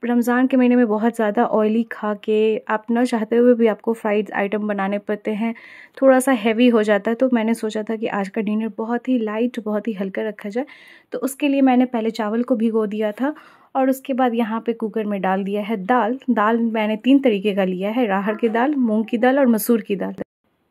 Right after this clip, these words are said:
तीनों दाल को मैंने इक्वल प्रोपोर्शन में ले लिया था। राहर की दाल थोड़े ज़्यादा क्वांटिटी में लिया था और ये बहुत ही गाढ़ी दाल मैं बनाऊंगी, जो कि चावल दाल के साथ बहुत ही अच्छा, चावल और भरते के साथ बहुत ही अच्छा लगता है।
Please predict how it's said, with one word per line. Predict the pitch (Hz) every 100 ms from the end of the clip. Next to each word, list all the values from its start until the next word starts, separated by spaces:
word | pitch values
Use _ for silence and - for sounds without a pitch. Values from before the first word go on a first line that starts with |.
| _
तीनों | 302 311 339
दाल | 294 262
को | 254 262
मैंने | 233 220
इक्वल | 233 - 247
प्रोपोर्शन | 233 226 208 208 208 220
में | 202
ले | 196 190
लिया | 196 220
था। | 285 277 -
राहर | 226 214 233
की | 247
दाल | 233 233
थोड़े | 233 226
ज़्यादा | 214 185 190
क्वांटिटी | 208 202 196 - 214
में | 208
लिया | 214
था | 247
और | 247
ये | 226
बहुत | 208 220
ही | 247
गाढ़ी | 208 190 196 240
दाल | 214 190
मैं | 202
बनाऊंगी, | 185 185 190 202 311 - - - 220
जो | 220
कि | 233
चावल | 220 196 214
दाल | 208 202
के | 202
साथ | 233 208
बहुत | 185 196 220
ही | 233
अच्छा, | 226
चावल | 220 220 214 240
और | 226
भरते | 202 202 196 208
के | 214
साथ | 196 185
बहुत | 190 196 196
ही |
अच्छा | 196 202
लगता | 190 190
है। | -